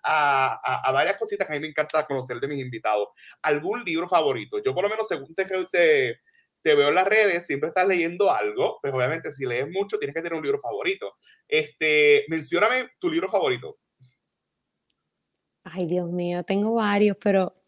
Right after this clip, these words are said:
Speaker 1: No, pues,
Speaker 2: voy a,
Speaker 1: mencióname, entonces.
Speaker 2: voy a decir, porque, pues, de acuerdo a etapas de nuestra vida son diferentes,
Speaker 1: Muy bien.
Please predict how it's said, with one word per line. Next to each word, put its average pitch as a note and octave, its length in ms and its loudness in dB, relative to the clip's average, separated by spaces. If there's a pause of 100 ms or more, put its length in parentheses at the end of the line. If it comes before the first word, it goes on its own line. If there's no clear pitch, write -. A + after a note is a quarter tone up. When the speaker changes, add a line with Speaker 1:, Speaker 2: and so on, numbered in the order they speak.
(140)
Speaker 1:
No, - 100 0
pues, - 120 4 (100)
Speaker 2:
voy A#3 260 10
a, B3+ 120 10
Speaker 1:
mencióname, - 180 -2
entonces. - 240 -8
Speaker 2:
voy C4+ 140 6
a D4+ 100 2
decir, E4+ 400 -2
porque, B3+ 260 -4
pues, A#3+ 240 -4
de A#3 80 -2
acuerdo A3+ 300 -4
a B3+ 40 -2
etapas C4 360 -6
de C4+ 100 -4
nuestra C4 300 -6
vida C4+ 280 -8
son G#3 220 -6
diferentes, G3 640 -2 (240)
Speaker 1:
Muy F#3+ 100 0
bien. F#3 180 6